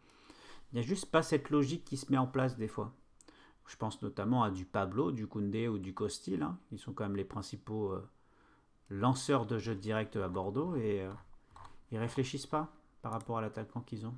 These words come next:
à chaque fois. Je trouve ça un peu décevant. Donc, euh, bon. Après, je peux pas être exigeant tactiquement quand c'est le préparateur physique qui donne des consignes sur le bord de touche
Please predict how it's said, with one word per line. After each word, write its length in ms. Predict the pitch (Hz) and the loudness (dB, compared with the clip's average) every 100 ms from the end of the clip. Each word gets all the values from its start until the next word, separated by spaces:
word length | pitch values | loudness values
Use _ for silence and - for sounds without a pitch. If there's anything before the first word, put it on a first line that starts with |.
| - | -12
à 80 | - | -16
chaque 220 | - - | -16 -14
fois. 160 | - 131 - _ - | -14 -14 -16 _ -18
Je 40 | |
trouve 120 | - - | -14 -8
ça 120 | 120 | -8
un 40 | |
peu 120 | - | -6
décevant. 360 | 113 107 - 117 - _ - _ - - - - - - - - - - - _ _ _ - - _ _ - - - - - - - - _ - - - - - - - - - - - - 123 | -8 -8 -10 -14 -16 _ -20 _ -20 -20 -20 -20 -20 -20 -20 -20 -20 -20 -20 _ _ _ -20 -20 _ _ -20 -20 -20 -20 -20 -20 -20 -20 _ -20 -20 -2 4 6 8 10 10 10 6 4 -2 0
Donc, 300 | 110 98 113 | 0 0 0
euh, 600 | 101 98 101 98 98 101 | 0 0 -2 -2 -4 -6
bon. 120 | 101 - - - - - - - - - - _ - - _ - _ _ _ _ - _ - - - | -4 0 2 2 -2 -12 -16 -20 -20 -20 -20 _ -20 -20 _ -20 _ _ _ _ -20 _ -20 -20 -10
Après, 400 | 107 - 139 143 | -4 4 6 6
je 140 | 127 | 4
peux 220 | 110 - 104 | -2 -2 -4
pas 340 | - 131 110 | 4 4 4
être 180 | 117 - | 0 -4
exigeant 400 | 107 110 113 120 | -6 -4 -2 -2
tactiquement 760 | - 113 - 104 117 131 151 - | -2 -6 -4 -8 0 2 2 -2
quand 140 | 113 | -6
c'est 440 | 107 - 120 117 - | -6 -4 -2 0 -2
le 160 | 107 101 | -4 -4
préparateur 680 | 117 113 113 107 - 110 | -4 -2 0 -2 -2 -4
physique 380 | - 107 104 113 | -2 -6 -4 -8
qui 120 | - | -6
donne 160 | 101 101 | -4 -2
des 120 | 98 | -2
consignes 360 | 95 101 - 107 | -4 -6 -4 -6
sur 160 | - | -4
le 60 | 98 | -6
bord 160 | 95 95 | -4 -4
de 100 | 92 | -6
touche 380 | 123 139 - | -4 -4 -6